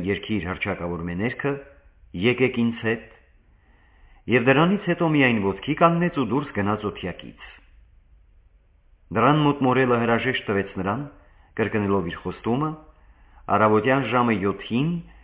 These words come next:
Էմանուելի հետ լինել նրա տանը։ Այնուհետև, միշտ ժպտադեմ ու անխռով, Կոմսը կառք նստեց։ Հինգ րոպե հետո նա արդեն տանն էր։ Բայց Կոմսին ճանաչողը չէր կարող նրա ձայնի մեջ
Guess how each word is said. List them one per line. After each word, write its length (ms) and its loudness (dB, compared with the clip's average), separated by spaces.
Էմանուելի 640 2
հետ 220 0
լինել 340 -2
նրա 240 0
տանը։ 300 -8
Այնուհետև, 540 2
միշտ 360 -2
ժպտադեմ 560 2
ու 100 2
անխռով, 460 -2
Կոմսը 360 2
կառք 380 2
նստեց։ 480 -10
Հինգ 220 4
րոպե 260 6
հետո 260 6
նա 140 4
արդեն 360 0
տանն 340 -2
էր։ 140 -10
Բայց 180 0
Կոմսին 400 0
ճանաչողը 520 0
չէր 260 -2
կարող 340 2
նրա 200 0
ձայնի 340 0
մեջ 320 0